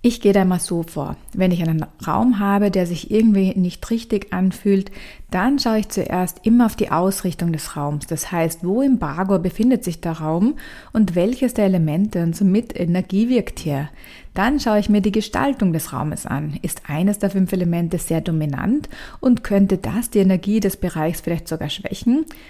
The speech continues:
Also ich kann dir ein ganz konkretes Beispiel auch nennen, dass du das ein bisschen besser vorstellen kannst. Zum Beispiel eine blaue Akzentwand im Süden, der ja dem Element Feuer entspricht.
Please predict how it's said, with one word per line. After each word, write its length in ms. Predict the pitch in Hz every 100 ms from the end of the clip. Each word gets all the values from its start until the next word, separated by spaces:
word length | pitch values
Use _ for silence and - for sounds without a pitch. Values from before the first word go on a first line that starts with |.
| -
Also 320 | 170 170 175
ich 200 | - -
kann 160 | 180 180
dir 300 | 175 170 -
ein 140 | 165
ganz 240 | 180 220
konkretes 540 | - 202 - 170 185 175
Beispiel 480 | - - 160 - 165
auch 180 | -
nennen, 280 | 160 170 233
dass 120 | 226
du 80 | 226
das 180 | 208 208
ein 80 | 202
bisschen 260 | 208 220
besser 240 | 185 180 202
vorstellen 480 | - 147 165 160 156
kannst. 440 | 156 139 - - -
Zum 180 | - 220
Beispiel 640 | 196 247 - 269 269 254 -
eine 300 | 180 190 190
blaue 480 | 190 156 185 240
Akzentwand 840 | 214 - - 185 185 196 185 185 -
im 140 | 196
Süden, 640 | 196 - 202 190 170 180 135
der 140 | 165
ja 160 | 165 165
dem 160 | 180 190
Element 340 | 196 214 226
Feuer 380 | - 165 160 151
entspricht. 680 | 147 - - 151 - -